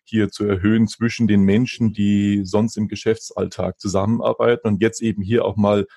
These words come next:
privat an einem Wochenende sozusagen zusammenkommen und, äh, ja, gleichgerichtete Interessenslage haben. Weil wie du ja schon gesagt hast,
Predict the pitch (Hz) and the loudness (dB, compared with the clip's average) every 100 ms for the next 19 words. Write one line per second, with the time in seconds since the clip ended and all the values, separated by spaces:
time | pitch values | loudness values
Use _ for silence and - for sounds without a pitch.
0 | _ _ _ _ - - 190 104 135 - | _ _ _ _ -4 0 2 4 2 0
1 | 107 95 87 117 131 117 123 110 110 113 | -4 -4 -2 -4 -2 -2 -2 -2 -4 -4
2 | 101 104 104 107 107 104 104 92 101 131 | -2 -2 0 2 2 0 -2 0 0 0
3 | 131 - 123 127 127 120 _ _ _ - | -2 0 2 2 0 -4 _ _ _ 0
4 | 107 110 107 - 107 104 101 101 - _ | 4 4 0 -4 0 2 2 0 -4 _
5 | - 107 101 - 92 113 - 117 123 123 | -2 0 0 -2 -4 -4 -4 -4 -2 0
6 | 110 113 143 151 113 92 90 90 87 87 | 2 2 0 0 0 0 -2 0 -2 -2
7 | 90 90 104 113 104 101 104 95 90 98 | 0 0 0 2 2 2 -2 0 0 -2
8 | - 143 - | 0 0 0